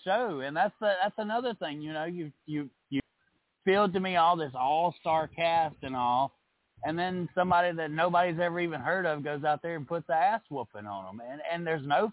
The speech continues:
fight. Like, Paul Tracy was supposed to fight, like, half the field. I thought Michael Waltrip would definitely, uh,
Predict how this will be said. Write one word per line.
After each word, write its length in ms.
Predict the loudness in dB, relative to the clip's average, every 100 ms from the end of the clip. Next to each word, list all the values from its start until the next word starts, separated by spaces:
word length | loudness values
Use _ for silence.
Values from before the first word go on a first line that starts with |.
| -2 2
fight. 360 | 4 4 0 -6 -4
Like, 180 | -4 -4 0
Paul 300 | 4 4 0
Tracy 440 | -4 -2 -2 -4 -6
was 140 | -6 -12 _
supposed 180 | -10 -8
to 120 | -10 2
fight, 340 | 4 4 0 -6
like, 220 | -6 -6 -4
half 320 | 0 0 -2
the 120 | -14 -6
field. 400 | -4 -4 -6 -10 _ _ _ _ -2
I 60 |
thought 240 | 2 2 2
Michael 400 | 2 2 0 2
Waltrip 480 | 2 2 0 -8 -8
would 160 | -6
definitely, 600 | -4 -4 -6 -8 -8 -10 -16 _ _ _ -6
uh, 140 | -6